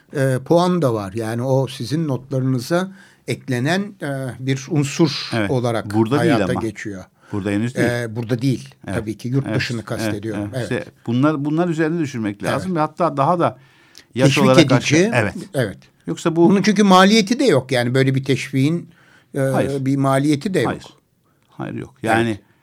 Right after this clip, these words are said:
Speaker 2: burada, burada yani bir top-, toplumun bir bence uyanması lazım, e, bu konuda. Çünkü başka türlü ya, ilerlememiz mümkün değil. Benim aklımın hiç almadığı bir şey. Yani bugün,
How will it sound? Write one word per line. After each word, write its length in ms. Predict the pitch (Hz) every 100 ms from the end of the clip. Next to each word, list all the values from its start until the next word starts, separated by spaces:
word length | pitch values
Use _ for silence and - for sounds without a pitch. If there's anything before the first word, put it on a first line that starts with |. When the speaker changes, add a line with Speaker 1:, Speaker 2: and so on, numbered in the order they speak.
| _ _ _ _ _
Speaker 2:
burada, 340 | 131 170 185
burada 240 | 190 190 190
yani 220 | 170 160
bir 80 | 165
top-, 580 | - 170 170 - - -
toplumun 540 | 160 165 175 196 185
bir 160 | 180 - _ _
bence 220 | 170 156
uyanması 520 | 170 147 131 131 131 117
lazım, 360 | 80 87 170 _ _ _ _ _ _ _ -
e, 40 | 50 53 53 50 50 50 50 -
bu 80 |
konuda. 520 | - 110 107 127 160 -
Çünkü 260 | - 139 127
başka 260 | 127 - 170
türlü 440 | 175 147 127 107 _ _ _ _ _ -
ya, 120 | 101 - 127 113 98 101 104 -
ilerlememiz 540 | 135 135 139 139 139 123
mümkün 340 | 127 131 196
değil. 180 | 165 104
Benim 220 | 143 139
aklımın 380 | 139 - 160 156
hiç 160 | 180
almadığı 580 | - 143 123 104 95 90
bir 60 | 92
şey. 320 | - 123 - _ _ _ _ _ _
Yani 200 | 113 127
bugün, 340 | 127 156 156